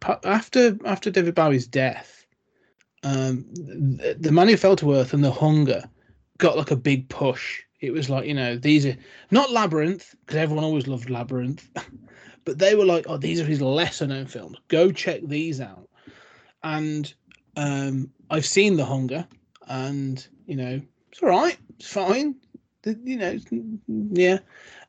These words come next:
Um, but this is one I haven't seen, and it's one of those ones again that, as you say, is it sort of like a, I don't think gets talked about enough, from what I understand, and seems to be very divisive as well. So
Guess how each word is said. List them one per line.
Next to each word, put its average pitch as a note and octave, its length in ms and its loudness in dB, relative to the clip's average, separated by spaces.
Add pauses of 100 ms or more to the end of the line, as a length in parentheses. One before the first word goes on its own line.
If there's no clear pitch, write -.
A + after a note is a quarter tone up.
Um, F3 320 2
but E3+ 180 -2
this A#3 200 2
is G3 80 0
one F#3 120 4
I E3+ 60 2
haven't D3 500 -2
seen, G#2 380 -14 (260)
and D3 420 -4 (140)
it's - 180 -10
one E3+ 120 2
of D#3+ 80 2
those C3 120 0
ones C3+ 320 0
again C3 400 0
that, A#2+ 360 -6
as C3 160 -4
you D3 80 2
say, B2 300 0
is B2+ 100 -2
it B2+ 60 -4
sort C3+ 260 -4
of C3+ 40 -6
like B2+ 280 -4
a, C3 180 0 (1200)
I D#3+ 100 2
don't F3 320 4
think E3 180 0
gets D#3+ 140 -2
talked D#3+ 300 -2
about D3+ 200 0
enough, D3+ 540 -2 (100)
from - 180 -8
what D3 60 -4
I D3+ 40 -4
understand, D#3+ 640 -4
and C#3+ 160 0
seems F#3 260 2
to E3 60 2
be C#3+ 40 2
very D3+ 240 4
divisive D3 600 2
as C3 120 -4
well. G3 360 -4 (180)
So C3+ 520 -2